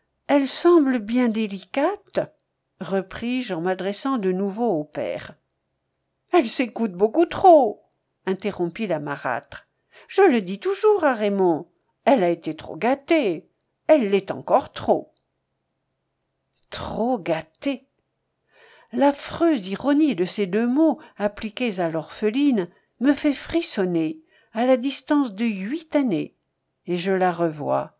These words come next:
l'enfant trop gâtée, telle qu'elle m'apparut pour la seconde fois, vingt-quatre heures plus tard,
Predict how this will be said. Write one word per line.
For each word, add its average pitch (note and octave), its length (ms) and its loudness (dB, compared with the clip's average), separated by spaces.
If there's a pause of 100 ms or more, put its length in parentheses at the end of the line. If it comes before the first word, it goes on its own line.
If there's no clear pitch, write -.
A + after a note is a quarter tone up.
(220)
l'enfant D#3+ 800 -6 (260)
trop F3 320 -4
gâtée, D3+ 580 -6 (640)
telle C4 300 0
qu'elle C4 200 0
m'apparut B3 520 0
pour A3 200 -6
la G#3+ 120 4
seconde F3+ 500 -4
fois, - 480 -6 (240)
vingt-quatre G#3+ 640 -2
heures F3+ 160 -6
plus D#3 200 -14
tard, E3+ 520 -4